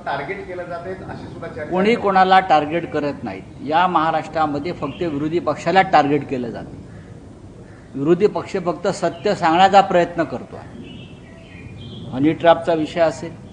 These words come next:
Speaker 2: त्यानंतर हा कृषी मंत्र्यांचा, माणिकराव कोकाटे आमचे व्यक्तिगत शत्रू नाही तो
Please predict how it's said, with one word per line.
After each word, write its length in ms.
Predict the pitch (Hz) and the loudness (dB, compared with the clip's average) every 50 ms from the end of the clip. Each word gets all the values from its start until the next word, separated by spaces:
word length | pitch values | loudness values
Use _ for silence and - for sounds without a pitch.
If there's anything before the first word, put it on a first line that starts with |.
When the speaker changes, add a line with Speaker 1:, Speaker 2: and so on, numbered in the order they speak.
| - - - - - - - - - - - - - - - - - - - - - - - - - - - | -20 -20 -20 -20 -20 -20 -20 -20 -20 -20 -20 -20 -20 -20 -20 -20 -20 -20 -20 -20 -20 -20 -20 -20 -16 -4 0
Speaker 2:
त्यानंतर 460 | 139 139 143 147 151 147 139 - 151 | 2 4 4 4 2 2 2 0 -2
हा 380 | 135 139 160 156 147 139 120 - - - - - - - - - - - - - - - - - - - - - - - - - - | -2 0 0 2 2 0 0 -4 -8 -14 -16 -16 -18 -18 -18 -18 -18 -18 -18 -18 -18 -18 -18 -18 -18 -18 -16 -16 -16 -16 -16 -12 -10
कृषी 240 | 139 131 - - 170 | -8 -6 -2 0 2
मंत्र्यांचा, 600 | 170 170 165 156 175 180 175 160 - 180 170 - - - - - - | 2 2 0 0 0 -2 -2 -2 -2 -4 -4 -6 -8 -14 -18 -10 -4
माणिकराव 440 | - 131 139 156 156 - 185 196 196 | -2 0 0 0 0 2 2 2 2
कोकाटे 420 | 190 185 170 - 190 190 185 196 | 2 0 -2 -2 -2 0 2 4
आमचे 220 | 190 185 185 185 196 | 2 2 2 0 -2
व्यक्तिगत 440 | 180 160 147 151 - 196 185 190 208 | -2 -2 -2 -4 -6 -4 -2 -2 -2
शत्रू 300 | 190 - 190 185 196 202 | 0 -2 -2 -2 -2 -2
नाही 200 | 208 202 180 147 | -2 -2 -2 -4
तो 160 | 123 - 160 | -4 -6 -10